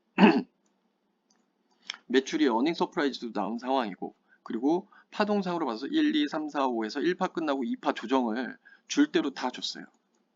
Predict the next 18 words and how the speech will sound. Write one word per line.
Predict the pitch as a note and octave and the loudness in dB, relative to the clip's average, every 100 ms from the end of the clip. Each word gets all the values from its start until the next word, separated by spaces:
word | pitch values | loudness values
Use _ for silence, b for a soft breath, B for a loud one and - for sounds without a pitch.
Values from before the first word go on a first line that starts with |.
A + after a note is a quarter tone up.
| _ _ _ _ _ _ | _ _ _ _ _ _
그래서 | - B2+ D#3+ G3 | -2 2 2 0
삼 | - G3 | 0 0
파 | G3+ | 0
시작될 | F#3+ F3 F3 - C3+ C3 - | -2 -2 -2 2 2 0 -4
시점이라고 | - - G3+ F3+ D#3 C3+ | -12 -4 0 2 0 0
보고는 | B2 A#2+ A2 | -2 -4 -4
있습니다. | G#2 - - - _ _ _ _ | -6 -10 -16 -18 _ _ _ _
그래서 | - B2 B2 | -8 -2 0
일 | D#3 G3+ | 2 0
차 | - F#3 | 0 0
매수 | B2+ A2 A#2+ | 2 -2 -4
구간 | A2+ B2+ C#3+ E3+ - B B B | -4 0 0 0 -8 B B B
백사 | - B2 - C#3 | -4 -2 -2 -4
달러인데 | - B2+ B2 A#2+ C#3 | 0 2 2 0 -2
지금 | - A#2+ | -2 -6
백일 | A2 B2 E3 | -2 2 2
달러 | D#3+ C3 A2+ | 2 0 -2
보고 | - A#2 A#2+ A#2 A#2 A2+ | -4 -4 -2 -4 -4 -6